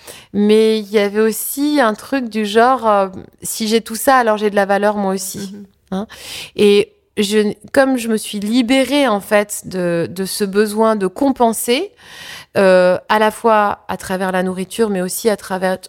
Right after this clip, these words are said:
Speaker 1: le fait d'avoir, ben, j'ai beaucoup moins de besoins,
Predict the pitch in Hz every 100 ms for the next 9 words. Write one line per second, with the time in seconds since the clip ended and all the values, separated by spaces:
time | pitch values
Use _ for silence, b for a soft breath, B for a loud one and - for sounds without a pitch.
0 | - 190 185 214 190 165 170 175 175 190
1 | 247 339 233 190 B B B B 180 202
2 | 196 180 180 196 180 262 339 - 247 262
3 | 277 226 226 226 226 220 277